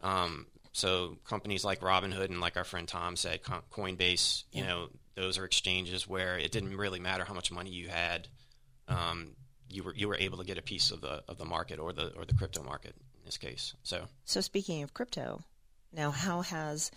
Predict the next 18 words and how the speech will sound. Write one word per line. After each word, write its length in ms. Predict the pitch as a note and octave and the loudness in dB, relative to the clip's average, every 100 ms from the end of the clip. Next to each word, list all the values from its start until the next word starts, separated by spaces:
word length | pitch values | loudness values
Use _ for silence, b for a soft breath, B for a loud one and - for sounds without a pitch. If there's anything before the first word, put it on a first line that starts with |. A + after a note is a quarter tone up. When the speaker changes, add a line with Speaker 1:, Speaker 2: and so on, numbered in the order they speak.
| b b - | b b 2
Speaker 2:
that 340 | F3+ F3 C#3+ | 4 4 4
changed 680 | - F3 D#3 D3+ D3 - - | 4 4 2 0 2 2 2
or 320 | D#3+ D3 C3+ | -2 -2 -2
fared 560 | C#3+ - D#3 C#3+ C#3 C3 - | 0 2 4 4 2 0 -2
in 140 | D3 | 0
this 260 | B2+ F2+ - | 0 0 -2
pandemic 520 | - D3 B2+ A2+ F#2+ | -2 0 0 0 2
stage? 500 | - - - - - - B B | 2 2 -4 -6 -8 -10 B B
Speaker 1:
Well, 400 | A#2+ B2+ A#2+ - | 10 10 10 6
Speaker 2:
What 140 | - F3+ | 6 8
changes 340 | - F#3+ F3+ | 8 6 4
have 120 | E3 | 4
happened, 400 | - E3 - D3 - | 2 2 2 -2 0
happened 360 | - D3 C#3 | 0 0 0
over 140 | C3 B2 | 0 2
there? 300 | C#3 - - - - | 2 2 -4 -12 4
Speaker 1:
Well, 220 | D3 D3 | 12 12
it's, 500 | G#2+ B2 - - - | 12 10 8 8 6